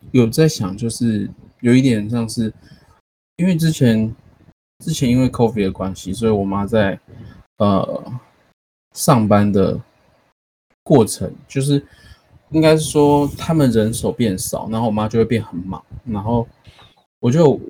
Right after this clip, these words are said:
我就当下我就问我妈说：“你为什么不去找那种轻松一点的工作？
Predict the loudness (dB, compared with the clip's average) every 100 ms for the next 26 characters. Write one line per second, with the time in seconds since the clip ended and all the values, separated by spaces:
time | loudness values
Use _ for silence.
0 | -2 2 4 4 2 0 0 0 -2 0
1 | -2 -2 -4 -6 -6 -4 -2 0 2 0
2 | -2 -2 -2 -4 -4 -6 -4 -6 -8 -4
3 | -2 0 -2 -2 -4 -8 -12 -12 -12 -12
4 | -14